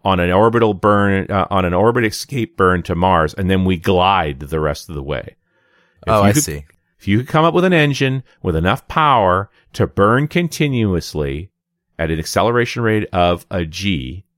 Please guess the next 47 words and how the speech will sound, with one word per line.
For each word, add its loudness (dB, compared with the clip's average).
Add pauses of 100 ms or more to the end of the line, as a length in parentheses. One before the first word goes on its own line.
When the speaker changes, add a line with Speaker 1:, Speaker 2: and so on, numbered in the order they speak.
(320)
Speaker 1:
you -4
can -4
get -2
to -2
Mars 0
in -4
a -8
big -4
hurry. -10 (920)
Speaker 2:
Well, 2
you're -4
still 2
gonna 0
have 0
to -10
get 0
out 2
off 2
the -2
ground 0 (100)
at 0 (460)
several 0 (140)
Gs. -6 (180)
Speaker 1:
Oh, 4
yeah. 0 (160)
This, -2
this, 0
Speaker 2:
Yeah. 0 (320)
Speaker 1:
this -2
would 0
be 2
a 2
spacecraft -2
you 2
would 0
build 2
in -2
orbit. 0 (480)
And 2
there's 2
Speaker 2:
Yeah. -2
Speaker 1:
a -4
couple 2
of 2
interesting, -2
and, 0
uh, -4